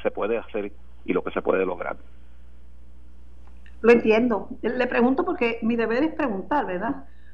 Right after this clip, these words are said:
Speaker 2: Y, y por eso le, le, le pregunto, ¿ustedes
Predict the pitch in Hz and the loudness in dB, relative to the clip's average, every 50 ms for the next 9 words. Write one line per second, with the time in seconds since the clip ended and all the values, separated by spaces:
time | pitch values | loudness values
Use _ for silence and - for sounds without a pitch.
0 | - - - - - - - - - - - - - - - - - - 208 196 | -12 -12 -12 -12 -12 -12 -12 -12 -12 -12 -12 -12 -12 -12 -12 -12 -10 -6 0 4
1 | 180 170 160 156 147 - - - - - - - 208 202 196 - 202 196 202 202 | 6 6 8 6 6 4 0 -4 -6 -8 -8 -4 -2 -2 0 2 2 2 2 2
2 | - 311 285 247 240 226 214 202 196 190 190 208 214 214 208 202 202 226 240 240 | 4 4 4 4 2 0 0 -2 -2 -2 0 0 0 0 -2 -2 0 2 2 2
3 | 233 - - - - - 226 226 - 370 392 427 415 | 0 -2 -4 -6 -4 -4 -2 0 2 2 2 2 0